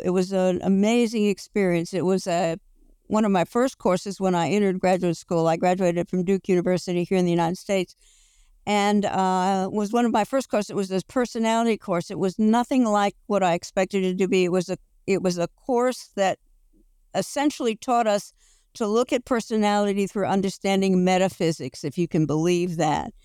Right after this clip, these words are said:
But it was one of those life courses, which I've had about three in my educational experiences, which absolutely changed your thinking around completely and opened up such a brilliant way of looking at the world and looking at,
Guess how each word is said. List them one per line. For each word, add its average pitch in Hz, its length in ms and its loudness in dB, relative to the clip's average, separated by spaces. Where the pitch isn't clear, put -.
But 190 160 2
it 190 160 0
was 196 200 -2
one 226 200 2
of 269 160 0
those 214 280 0
life 208 360 0
courses, 175 640 -4
which 170 160 -4
I've 175 120 0
had 190 160 0
about 180 240 0
three 208 300 2
in 175 120 2
my 165 180 0
educational 170 600 -2
experiences, 165 680 -2
which 208 200 0
absolutely 226 1120 0
changed 226 720 0
your 196 140 0
thinking 196 420 0
around 180 480 0
completely 202 800 0
and 196 200 0
opened 226 460 0
up 202 160 0
such - 400 -8
a 190 180 0
brilliant 233 580 0
way 196 380 0
of 190 100 0
looking 196 400 0
at 196 140 -2
the 202 80 0
world 190 480 0
and 180 240 0
looking 196 340 0
at, 175 520 -4